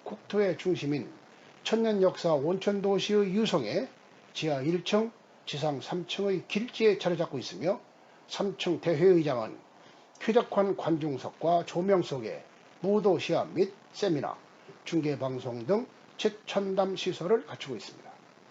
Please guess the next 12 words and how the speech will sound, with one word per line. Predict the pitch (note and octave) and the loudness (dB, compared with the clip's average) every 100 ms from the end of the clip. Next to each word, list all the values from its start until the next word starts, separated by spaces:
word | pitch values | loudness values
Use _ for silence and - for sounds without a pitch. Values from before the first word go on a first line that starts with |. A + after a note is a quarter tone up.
| - - - - | -20 -20 -10 0
대전광역시 | F3+ F#3 - E3 E3+ D3+ D#3+ D3 - | 2 2 2 0 0 0 -2 -2 -4
유성구 | D3 D#3 C3+ F2+ C3+ A#3+ - - - - | -4 -2 -2 -4 -4 -4 -6 -20 -20 -2
북유성로 | G3+ G#3 - G#3 F3 D#3 C#3+ A#2+ E2 - - - | -2 -2 -6 -2 0 0 -2 -4 -6 -12 -16 -4
백육십일 | F#3+ G3+ G#3 G3 D#3+ D#3+ D#3+ | -2 0 0 -2 -2 -2 0
번지 | B2+ A2 G#2+ G3+ A#3 - - - - | -2 -6 -4 -4 -6 -12 -20 -18 -8
지죽동에 | F3 F#3+ - - G3+ G#3 D#3+ | -2 -2 -2 0 0 2 0
위치하고 | D#3+ - D#3 C3 | -2 -2 -4 -4
있으며 | A#2 - G2 F3 A#3 - - - - | -6 -10 -2 0 0 -6 -20 -20 -16
세종특별자치시와 | - G#3+ A3+ A3 G#3+ G3+ - - G3 E3+ - C#3 E3 - F3 F#3+ - | 2 6 8 8 2 0 -8 -2 0 0 -4 -6 -4 0 4 2 0
인접해 | C3 B2 A2 - G3+ | -8 -8 -8 -4 -4
있습니다. | - - C3+ - - - - - - - | -4 -10 -14 -18 -20 -20 -20 -20 -16 -4
앞으로 | D#3 - A#2+ E3 | -4 -2 0 0